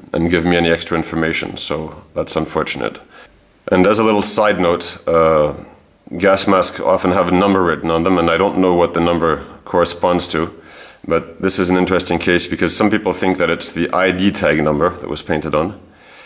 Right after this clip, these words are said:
And, uh, here you can see that the guy's I D tag number was thirty-three, so obviously it's not the I D tag number that was used, or at least not in all cases. So to conclude, I was saying that researching German names is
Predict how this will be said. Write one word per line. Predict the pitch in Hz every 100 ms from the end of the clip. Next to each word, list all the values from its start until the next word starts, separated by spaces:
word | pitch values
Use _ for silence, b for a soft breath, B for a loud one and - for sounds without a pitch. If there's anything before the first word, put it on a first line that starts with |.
| B B -
And, | 80 85
uh, | 78 85 82
here | 101 104
you | 95
can | 90 82
see | 95
that | 82
the | 90
guy's | 85 85 80
I | 87
D | 87
tag | 87 82
number | 82 82 80
was | 53 78 78 -
thirty-three, | - - 95 87 - 85 80 80 - -
so | - 82 82 -
obviously | 87 85 85 - 82
it's | -
not | 87 85 - - - _ -
the | 87
I | 82
D | 82
tag | 78 80 82
number | 80 78
that | -
was | 78 78
used, | 80 82
or | 78
at | -
least | 85 80 78
not | 82 80 - B B B B -
in | 85
all | 76 82
cases. | - 85 76 73 - B B B B B B B B -
So | 107
to | 104
conclude, | 107 107 - 131 123 127 -
I | 95 95
was | 98 -
saying | 120
that | 107 98
researching | 110 113 107 95 90
German | 101 101 101
names | 95 95 87
is | 87 78 - -